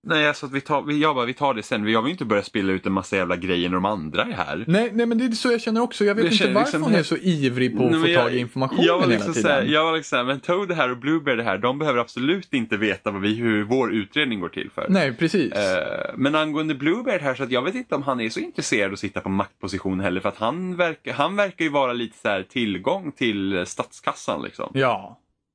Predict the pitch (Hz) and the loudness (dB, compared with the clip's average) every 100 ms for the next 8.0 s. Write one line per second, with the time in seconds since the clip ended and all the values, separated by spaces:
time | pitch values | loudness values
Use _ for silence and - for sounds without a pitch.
0 | - 107 101 98 92 87 82 92 107 120 | -6 -2 0 2 2 0 0 -2 -2 0
1 | 135 143 - 233 - 110 147 123 120 135 | 4 4 2 0 2 2 2 2 0 -2
2 | 190 220 143 131 120 113 160 131 107 110 | -2 -2 -2 0 0 0 2 2 0 0
3 | 104 110 110 117 107 107 104 - _ - | 0 0 2 2 0 -2 -4 -8 _ -4
4 | 120 113 110 123 123 147 - - - - | -2 0 -2 0 0 0 -2 -6 -12 -16
5 | _ _ _ _ _ _ _ _ _ _ | _ _ _ _ _ _ _ _ _ _
6 | _ _ - 131 156 160 - 156 135 - | _ _ -18 -14 -12 -14 -8 -4 -4 -2
7 | 123 104 107 107 - 113 123 113 - | -4 -2 -2 -2 -2 -6 -6 -8 -8